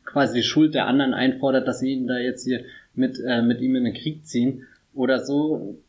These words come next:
Das, das ist ja alles in Ansätzen vorhanden, aber trotzdem habe ich nie das Gefühl, ich weiß nie, wie sein, sein Laden da wirklich läuft, sein Geschäft und, und eigentlich ist das ja ein sehr interessanter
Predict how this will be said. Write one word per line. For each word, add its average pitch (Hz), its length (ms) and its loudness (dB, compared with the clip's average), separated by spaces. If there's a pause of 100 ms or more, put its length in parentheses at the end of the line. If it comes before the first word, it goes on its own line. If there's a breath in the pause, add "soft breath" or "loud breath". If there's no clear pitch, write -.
(140)
Das, 123 220 0
das 123 180 -2
ist 131 100 0
ja 131 120 4
alles 123 160 2
in 123 80 4
Ansätzen 135 480 2
vorhanden, 131 460 2
aber 120 220 0
trotzdem 131 440 0
habe 120 160 0
ich - 180 -6
nie 127 500 -2
das 131 180 -2
Gefühl, 123 300 0
ich - 100 -2
weiß 120 160 0
nie, 127 120 4
wie 120 60 -2
sein, 113 300 0
sein 117 180 0
Laden 120 260 2
da 110 140 -4
wirklich 123 300 0
läuft, 117 200 0
sein 113 140 0
Geschäft 127 380 -2
und, 117 100 0
und 107 180 -4
eigentlich 117 280 0
ist 113 100 -10
das 110 120 -10
ja 110 80 -6
ein 107 80 -4
sehr 113 120 -2
interessanter 110 500 -6